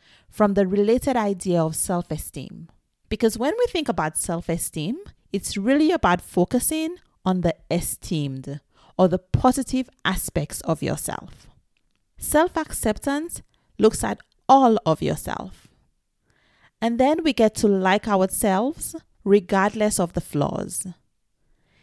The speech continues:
It's an essential part of the journey before we can make any kind of transformation. I'm really good about judging myself.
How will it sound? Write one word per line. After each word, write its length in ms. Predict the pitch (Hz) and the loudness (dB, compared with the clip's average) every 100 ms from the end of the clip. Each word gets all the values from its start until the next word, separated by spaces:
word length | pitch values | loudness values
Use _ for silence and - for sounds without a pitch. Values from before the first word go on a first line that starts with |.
| _ - | _ -6
It's 200 | 208 226 | 0 2
an 100 | 208 | 2
essential 800 | 214 - 269 277 311 320 320 - | -2 -2 0 0 0 0 0 -2
part 560 | - 202 180 262 - - - _ - | -4 0 0 -2 -8 -14 -16 _ -2
of 160 | 175 175 | -2 0
the 120 | 170 | -2
journey 640 | 156 180 185 233 277 339 _ _ _ 175 | 2 4 4 2 -4 -8 _ _ _ 0
before 640 | 214 208 - - 220 220 | 2 2 -4 -2 2 4
we 120 | 208 | 2
can 240 | 208 214 175 | -2 -4 -2
make 220 | 170 - _ - | -6 -8 _ -2
any 380 | 214 214 220 - | 0 0 -4 -6
kind 380 | - 196 185 - | -2 0 0 0
of 160 | 165 - | -4 -4
transformation. 1200 | - 180 165 - 151 147 143 151 - 151 147 165 _ _ _ _ _ _ _ _ _ _ | -6 -4 -2 -4 -2 -2 -4 -8 -12 -14 -14 -16 _ _ _ _ _ _ _ _ _ _
I'm 260 | 320 370 330 | 2 2 4
really 240 | 247 214 | 6 6
good 260 | 156 196 175 | 4 4 4
about 300 | 151 147 143 | 4 2 2
judging 380 | - 156 151 147 | 2 2 2 -2
myself. 680 | 156 - - 78 - - | -4 -4 -4 -6 -10 -14